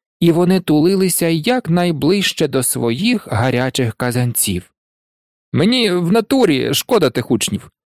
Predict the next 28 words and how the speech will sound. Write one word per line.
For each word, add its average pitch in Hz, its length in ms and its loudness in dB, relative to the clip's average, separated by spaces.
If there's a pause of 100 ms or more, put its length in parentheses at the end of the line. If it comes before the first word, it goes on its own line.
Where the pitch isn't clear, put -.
(260)
казав 110 340 -2
на 110 120 0
уроці 110 340 0
заклинань 127 680 0
Драко 120 360 -2
Мелфой, 98 500 -4 (520)
«які 226 240 -2
лишаться 208 440 0
на 175 100 0
Різдво 180 320 2
у 190 160 6
Гогвартсі, 104 600 0 (300)
бо 139 160 2
їх 247 220 0
ніхто 240 300 0
не 143 120 0
чекає 135 360 0
вдома». 127 380 -2 (880)
Кажучи 104 440 0
це, 233 400 -2 (200)
він 127 280 -2
поглядав 123 640 0
на 139 120 0
Гаррі. 101 500 -4 (760)
Креп - 420 0
і 180 140 2
Гойл 151 460 2
хихотіли. 107 800 -2